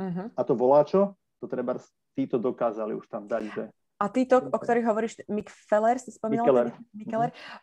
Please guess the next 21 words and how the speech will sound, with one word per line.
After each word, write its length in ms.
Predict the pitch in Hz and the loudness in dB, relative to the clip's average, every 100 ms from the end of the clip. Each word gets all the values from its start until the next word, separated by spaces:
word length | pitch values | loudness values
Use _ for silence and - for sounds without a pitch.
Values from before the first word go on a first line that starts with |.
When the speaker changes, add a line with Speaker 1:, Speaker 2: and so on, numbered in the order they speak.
| - | -8
Speaker 1:
O, 400 | - 202 202 202 | 0 4 6 4
s-, 160 | 202 | 0
kde 240 | - 190 240 | -12 -2 -2
sú 160 | 247 | -2
dostupní? 560 | 180 180 - 180 170 170 | 0 0 0 -6 -4 -4
Človek 240 | - 208 | 2 2
si 80 | 208 | 2
to 80 | 220 | -4
musí 160 | 214 - | -4 -2
objednávať, 800 | 202 202 190 196 202 196 190 185 | 0 0 0 2 2 0 0 4
o, 80 | |
Speaker 2:
Nemusí. 400 | 190 202 202 - | 6 6 6 6
Speaker 1:
zo 60 | 139 | 4
zahraničia? 460 | 135 156 165 175 247 | 6 4 4 4 0
Speaker 2:
O, 40 | |
v 60 | - | 2
pivotékach, 640 | 202 180 - 143 143 120 - | 4 6 6 4 6 4 2
v 120 | - 120 | -16 -4
zake-, 300 | 143 147 131 | -2 0 2
takých, 220 | 147 185 | 2 2
Speaker 1:
Áno? 100 | 214 | 0